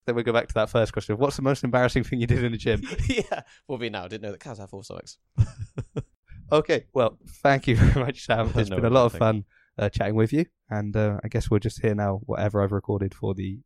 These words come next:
Speaker 1: the outro of this episode.
Speaker 2: Yeah, well, do you know what? I hope I get more downloads than you've had, than, than, than you've had
Speaker 1: Well, the
Speaker 2: previously,
Speaker 1: race
Speaker 2: so
Speaker 1: is on, isn't it? So,
Speaker 2: So what have we, what have we got to beat?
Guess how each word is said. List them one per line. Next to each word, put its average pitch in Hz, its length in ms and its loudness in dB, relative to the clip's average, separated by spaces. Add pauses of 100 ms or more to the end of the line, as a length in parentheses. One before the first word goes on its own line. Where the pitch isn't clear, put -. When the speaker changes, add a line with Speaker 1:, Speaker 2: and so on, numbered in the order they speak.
Speaker 1:
the 107 80 -2
outro 98 260 -2
of 85 80 -6
this 101 140 -6
episode. - 460 -6 (240)
Speaker 2:
Yeah, 104 200 -6
well, 104 180 0
do 101 120 -8
you - 40 -6
know 98 40 -4
what? 101 100 -4
I 110 40 -4
hope 117 120 -4
I 107 40 -8
get 101 120 -8
more 101 140 -8
downloads 90 480 -8
than 87 160 -14
you've 87 160 -14
had, 87 200 -10 (160)
than, 90 200 -12
than, 90 260 -12
than 92 140 -10
you've 92 100 -12
had 90 220 -10
Speaker 1:
Well, 120 140 6
the - 40 -2
Speaker 2:
previously, 113 240 4
Speaker 1:
race 123 200 6
Speaker 2:
so - 40 -4
Speaker 1:
is 107 80 0
on, 101 220 2
isn't 98 180 -4
it? 98 140 -8 (100)
So, - 300 -2
Speaker 2:
So 107 140 -2
what 120 140 -4
have 113 100 -8
we, 113 100 -10
what 120 80 -4
have 110 80 -6
we 110 60 -14
got 107 140 -6
to 123 80 -8
beat? 135 140 -12